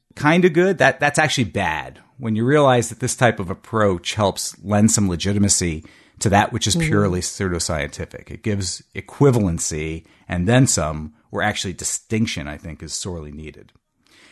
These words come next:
Speaker 1: And that moves us into sort of the bad things that came out of the show, and there was plenty of it.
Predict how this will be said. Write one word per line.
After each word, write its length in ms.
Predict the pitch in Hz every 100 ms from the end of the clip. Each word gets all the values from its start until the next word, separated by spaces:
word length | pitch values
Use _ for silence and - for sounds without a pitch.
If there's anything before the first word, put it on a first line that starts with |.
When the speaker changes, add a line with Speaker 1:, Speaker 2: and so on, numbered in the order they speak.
| _
Speaker 1:
And 100 | 98
that 160 | 127 127
moves 200 | 123 113
us 140 | -
into 220 | 104 -
sort 200 | - 110
of 60 | 82
the 60 |
bad 500 | 76 101 113 110 92
things 340 | - 60 65 -
that 320 | 80 - _
came 220 | - 90 95
out 160 | 147
of 60 | 101
the 80 | 90
show, 300 | - 87 85
and 100 | 82
there 80 | 78
was 160 | 64
plenty 360 | - 95 82 73
of 120 | 69
it. 100 | -